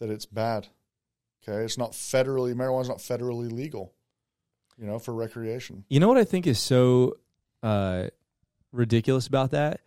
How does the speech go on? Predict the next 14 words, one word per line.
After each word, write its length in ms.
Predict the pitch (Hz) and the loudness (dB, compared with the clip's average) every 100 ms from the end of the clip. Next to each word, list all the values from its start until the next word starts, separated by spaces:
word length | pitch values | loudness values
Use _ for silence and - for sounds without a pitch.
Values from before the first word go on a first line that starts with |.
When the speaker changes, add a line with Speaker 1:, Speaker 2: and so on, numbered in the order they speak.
| _ _ _ - | _ _ _ 2
Speaker 2:
is 540 | 123 123 120 107 120 _ _ _ _ - | 4 6 4 0 -6 _ _ _ _ -2
in 160 | 139 | 2
the 80 | 131 | 2
supplement 560 | 117 - 175 208 170 127 | 0 0 0 0 -2 0
industry, 380 | 127 113 - 120 | -2 -2 -2 -2
you 140 | 123 | -2
can 120 | 127 | -4
pretty 260 | 120 - 196 | -4 -4 -2
much 260 | 226 190 - | -2 -4 0
put 160 | 117 | 2
any 260 | 107 127 117 | 2 2 0
garbage 480 | 110 110 107 101 95 | 2 2 2 0 0
in 120 | 107 | -2
there. 320 | 104 92 87 | -2 -2 -6